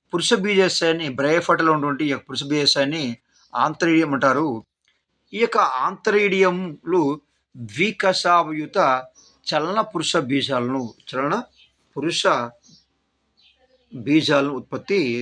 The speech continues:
చేస్తాయి ఈ యొక్క ఆంతరీడియం. ఇక నెక్స్ట్ పోతే స్త్రీ బీజాశయం కూడా ఉంటుందండి. ఈ యొక్క స్త్రీ బీజాశయాన్ని ఆర్కిగోనియం అంటాము. ఈ యొక్క స్త్రీ బీజాశయం అంటే ఈ యొక్క ఆర్కిగోనియం అనేది కూజ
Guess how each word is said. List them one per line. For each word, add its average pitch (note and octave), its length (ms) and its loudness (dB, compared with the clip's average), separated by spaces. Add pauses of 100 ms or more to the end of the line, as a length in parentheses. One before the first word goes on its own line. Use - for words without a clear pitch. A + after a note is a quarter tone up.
(140)
చేస్తాయి B2 520 -8
ఈ - 60 -
యొక్క A#2+ 140 -6
ఆంతరీడియం. A#2 720 -2 (640)
ఇక D#3+ 160 -2
నెక్స్ట్ F3 260 -4
పోతే F#3 240 0 (440)
స్త్రీ G#3+ 380 2
బీజాశయం F3+ 520 2
కూడా D#3 140 -8
ఉంటుందండి. C#3+ 380 -6 (460)
ఈ D#3+ 100 -6
యొక్క G3 220 0
స్త్రీ E3 180 -2 (160)
బీజాశయాన్ని F3+ 720 0 (640)
ఆర్కిగోనియం D#3+ 800 0
అంటాము. C3 540 -2 (520)
ఈ F3+ 80 2
యొక్క G#3 160 4 (180)
స్త్రీ E3+ 200 -4 (140)
బీజాశయం F#3+ 380 2
అంటే D#3+ 160 -4
ఈ - 40 2
యొక్క D#3+ 100 -2 (220)
ఆర్కిగోనియం E3 680 -2
అనేది C#3 360 -2 (600)
కూజ F#3 340 0